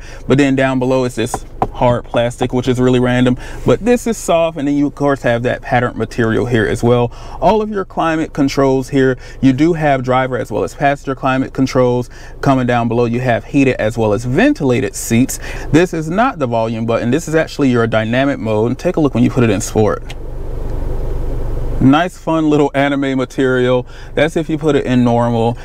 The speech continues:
and that is if you put it in comfort. I'm gonna throw it back to sport 'cause that's where I'm gonna be driving.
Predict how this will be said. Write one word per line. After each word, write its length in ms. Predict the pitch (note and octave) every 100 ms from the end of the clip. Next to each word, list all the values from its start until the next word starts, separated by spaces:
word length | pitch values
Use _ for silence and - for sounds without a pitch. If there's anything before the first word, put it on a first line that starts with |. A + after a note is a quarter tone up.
| -
and 160 | - B2
that 160 | B2+
is 160 | A2+ B2+
if 160 | A#2+ -
you 120 | A#2
put 200 | - A2
it 160 | -
in 200 | F#2+ F#2
comfort. 640 | - - B2+ B2 A#2+ A#2+ - - - -
I'm 80 |
gonna 160 | D3 A2
throw 220 | A#2 A#2
it 80 | G#2
back 140 | G2+
to 40 | -
sport 360 | - A#2 G#2+
'cause 80 | -
that's 200 | A2+ B2+
where 140 | A2+ G#2
I'm 100 | A#2+
gonna 160 | A#2
be 160 | A2+ A#2
driving. 580 | A#2 A2+ A2+ A2+ A#2